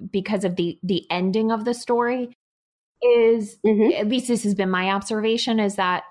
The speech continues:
Speaker 1: you know, that animal that you talk about is dictated by that fear part of your brain in the back of your head. And, and that part is mostly focused on food, clothing, and shelter,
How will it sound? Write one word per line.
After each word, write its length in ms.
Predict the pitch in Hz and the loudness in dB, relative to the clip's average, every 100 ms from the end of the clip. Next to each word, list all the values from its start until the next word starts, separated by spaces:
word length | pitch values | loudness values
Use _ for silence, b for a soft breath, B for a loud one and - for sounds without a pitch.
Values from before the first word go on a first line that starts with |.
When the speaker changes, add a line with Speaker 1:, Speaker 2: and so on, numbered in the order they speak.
| _ | _
Speaker 1:
you 140 | 208 | -2
know, 100 | 202 | 0
that 220 | 190 175 - | 2 -2 -2
animal 460 | 190 196 190 175 170 | -4 -2 0 0 0
that 160 | 160 | -2
you 80 | 175 | -4
talk 320 | - 170 165 | -4 -4 -4
about 420 | 180 165 156 151 - - | -4 -2 0 -2 -4 -2
is 500 | 185 175 170 170 - 196 | 2 2 0 -4 -8 -6
dictated 520 | 226 226 240 208 190 | -6 -6 -6 -4 -2
by 280 | 175 170 165 - | -2 -2 -6 -6
that 260 | 180 - - | -4 -4 -6
fear 180 | 320 302 | -2 -2
part 300 | 262 - 180 | -2 -4 -4
of 100 | 165 | -4
your 120 | 170 | -6
brain 380 | 165 156 143 143 | -4 -6 -8 -12
in 100 | - | -4
the 60 | 185 | -2
back 240 | 180 165 | 0 -2
of 40 | - | -4
your 140 | 180 | -6
head. 680 | 180 - 277 185 165 160 165 - _ | -4 -2 0 2 0 -2 -6 -14 _
And, 320 | 175 180 175 - | -2 -2 -4 -4
and 160 | 202 208 | -2 0
that 240 | 240 - | -2 -4
part 340 | - 196 180 - | -4 -2 -2 -4
is 140 | 190 | -2
mostly 680 | 196 185 185 - 185 180 180 _ | 0 0 -2 -2 0 0 -2 _
focused 420 | 196 175 180 175 | -4 -2 -4 -4
on 280 | 170 160 160 b b b b b | -4 -4 -6 b b b b b
food, 260 | _ 240 214 | _ -2 0
clothing, 360 | - 202 180 165 | 0 -2 -2 -6
and 100 | 170 | -4
shelter, 520 | 139 123 - 85 | -4 -4 -6 -8